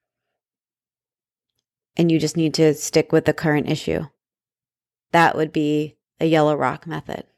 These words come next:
Steering the conversation in productive directions, ignoring the digs that they take,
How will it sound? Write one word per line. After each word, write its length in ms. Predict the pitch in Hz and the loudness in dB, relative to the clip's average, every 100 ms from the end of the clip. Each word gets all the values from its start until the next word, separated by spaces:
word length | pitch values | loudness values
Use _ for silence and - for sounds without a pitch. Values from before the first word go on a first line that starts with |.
| _ _ _ _ _ _ _ _ _ _ _ _ _ _ _ _ - | _ _ _ _ _ _ _ _ _ _ _ _ _ _ _ _ -18
Steering 400 | - 190 190 190 | 0 2 4 2
the 60 | |
conversation 600 | 185 180 165 165 165 170 | 2 0 0 0 0 0
in 100 | 160 | -4
productive 480 | 151 160 165 160 165 | -4 0 0 0 -4
directions, 800 | 160 151 156 - - - - - _ _ _ _ _ _ _ | 0 -2 -2 -8 -14 -14 -18 -20 _ _ _ _ _ _ _
ignoring 560 | 160 160 170 170 175 170 | -8 -2 2 4 4 4
the 100 | 160 | 2
digs 280 | 147 143 151 | 2 -2 -2
that 120 | 143 | -2
they 120 | 156 | -2
take, 480 | 151 87 - - | 0 -2 -2 -8